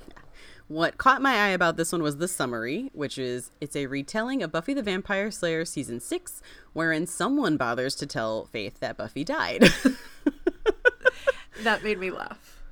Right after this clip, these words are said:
Speaker 1: It made me laugh as well, and I was like, "Yeah, why wouldn't, I know she was in jail, but, like, if the
Speaker 2: She had
Speaker 1: Slayer
Speaker 2: to
Speaker 1: is
Speaker 2: know.
Speaker 1: dead,
Speaker 2: Yeah, she is the
Speaker 1: you
Speaker 2: last
Speaker 1: sh-
Speaker 2: Slayer then."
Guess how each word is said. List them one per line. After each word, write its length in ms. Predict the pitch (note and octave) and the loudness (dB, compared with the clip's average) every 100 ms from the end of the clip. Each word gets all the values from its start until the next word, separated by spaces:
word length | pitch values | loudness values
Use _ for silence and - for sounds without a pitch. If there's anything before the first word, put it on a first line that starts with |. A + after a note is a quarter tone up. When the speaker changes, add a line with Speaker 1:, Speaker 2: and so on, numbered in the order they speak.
| - | -10
Speaker 1:
It 80 | G3 | 4
made 220 | G3 F#3+ | 6 8
me 120 | A3 | 6
laugh 240 | G3+ A3+ C4+ | 4 4 4
as 160 | C4 | 2
well, 220 | F#3+ D#3+ | 6 6
and 100 | F3+ | 6
I 60 | F3+ | 4
was 100 | G3+ | 2
like, 200 | D4+ - | -2 -4
"Yeah, 180 | A#4 F#4 - - - | -4 -4 -10 -20 -10
why 300 | A#4 B4 A4 G#4 | -6 -4 -2 -2
wouldn't, 300 | A4 G#4+ - | -2 0 4
I 120 | B3 | 4
know 180 | C#4 G4 | 4 0
she 240 | - E4+ | 0 0
was 220 | C#4+ C4 | 0 0
in 160 | A#3 F3+ | 0 -2
jail, 580 | C#3+ - E4 A3 E3 F3+ | -2 -2 0 0 2 4
but, 180 | F3 F3+ | 2 2
like, 480 | F3 D#3+ D#3+ - - - - - - _ _ - _ _ | 0 0 -4 -8 -20 -20 -20 -20 -20 _ _ -20 _ _
if 160 | G3+ - | -6 0
the 80 | F#3 | 0
Speaker 2:
She 140 | - | 2
had 60 | C4+ | 2
Speaker 1:
Slayer 180 | D4 C#4 | 2 2
Speaker 2:
to 60 | G3 | 2
Speaker 1:
is 100 | E3+ | 0
Speaker 2:
know. 160 | A3+ | 0
Speaker 1:
dead, 760 | C4+ D#4+ C#4+ D3+ D3 C#3 F3 F3+ | 0 0 2 2 2 0 -2 -6
Speaker 2:
Yeah, 240 | C#4+ - - | -8 -10 -8
she 320 | - C4+ B3+ | -4 -2 0
is 200 | B3+ - | -2 -4
the 100 | B3 | 0
Speaker 1:
you 80 | G#3+ | 2
Speaker 2:
last 220 | A3+ A#3 | 2 -2
Speaker 1:
sh- 20 | |
Speaker 2:
Slayer 460 | A#3 B3 G3+ - - | -4 -2 -2 -4 -8
then." 300 | - - | -12 -12